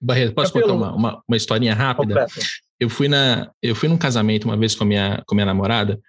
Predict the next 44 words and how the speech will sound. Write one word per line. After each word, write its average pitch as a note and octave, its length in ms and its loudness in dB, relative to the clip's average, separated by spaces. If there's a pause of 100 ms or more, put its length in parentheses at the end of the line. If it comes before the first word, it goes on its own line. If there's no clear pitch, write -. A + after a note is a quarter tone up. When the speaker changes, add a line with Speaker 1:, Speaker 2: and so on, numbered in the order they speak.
(140)
Speaker 1:
era E3+ 120 0
alguém, B2 180 2
algum C3 260 0
familiar A2+ 440 0
dela, A2 260 0
eu F#2+ 40 -2
detesto A2+ 380 -2
casamento, A2+ 500 0
mas A#2 100 -2
a C3 40 0
gente E3+ 180 0
tava C3+ 180 0
lá, D3+ 320 0 (120)
enfim. - 320 0 (300)
Eu - 60 -2
lembro A3 180 2
da G3 60 2
gente F3 160 0
tá E3 120 2
numa D#3+ 180 2
mesa, E3+ 460 0
daquelas B2+ 400 0
mesas A#2+ 260 0
grandes, C3+ 420 0
que - 120 -4
um - 20 2
monte D#3+ 180 0
de B2+ 120 0
gente C3 280 0
que B2+ 260 -2
não C3+ 140 2
se - 100 -6
conhece A#2 360 0
sentou B2 340 0
pra A2+ 140 -4
conversar C3 380 0
e C3 40 -4
tal. D#3+ 240 0 (520)
E D3+ 40 0
aí D#3+ 80 0
tinha F#3+ 220 0
um E3 80 2
outro G3+ 260 0
casal, C3+ 560 0